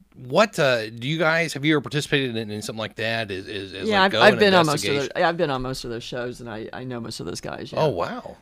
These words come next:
Speaker 2: Yeah. Um, and, and to be honest,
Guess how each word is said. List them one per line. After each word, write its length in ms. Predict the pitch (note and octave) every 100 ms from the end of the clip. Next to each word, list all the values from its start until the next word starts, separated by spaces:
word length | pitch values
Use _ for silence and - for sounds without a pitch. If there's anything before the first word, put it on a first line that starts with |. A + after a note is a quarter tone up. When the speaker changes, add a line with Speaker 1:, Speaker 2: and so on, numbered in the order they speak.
| -
Speaker 2:
Yeah. 380 | G3 F3 D#3+ F3+ E3+
Um, 460 | E3 D#3+ D#3 D#3 - - - G#3 F#3+ - _ - - - - - _ -
and, 300 | A#3+ A3+ -
and 120 | A#3
to 60 | A3
be 140 | A3
honest, 400 | A3 G#3+ F3+ -